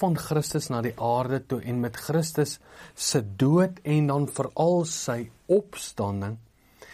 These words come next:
het hierdie twee wêrelde waarin ek en jy jouself beleef,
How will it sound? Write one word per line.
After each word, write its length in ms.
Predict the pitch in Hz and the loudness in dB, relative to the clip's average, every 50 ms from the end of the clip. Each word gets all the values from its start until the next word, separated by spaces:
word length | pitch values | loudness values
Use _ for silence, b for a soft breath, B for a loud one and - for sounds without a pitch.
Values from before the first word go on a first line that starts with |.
| B B B B - | B B B B -2
het 160 | 175 175 214 | 0 2 4
hierdie 220 | 226 226 247 233 - - | 4 4 4 2 0 0
twee 220 | 233 254 247 240 196 135 107 | 4 4 6 6 4 4 2
wêrelde 540 | 113 110 - 151 175 185 196 202 175 170 156 | 2 4 4 4 6 6 6 6 6 4 4
waarin 300 | 131 135 127 131 143 151 151 - | 6 4 4 4 4 2 2 0
ek 160 | 151 151 - 165 | -4 -2 0 0
en 80 | 160 151 | 2 2
jy 120 | 143 139 139 | 2 2 2
jouself 640 | 139 135 127 - - - 151 139 135 139 127 110 - | 2 2 0 -2 -4 -2 0 0 2 0 -2 -4 -4
beleef, 540 | 123 120 110 104 101 110 123 127 120 113 - | -2 -2 0 0 2 2 2 2 0 0 -2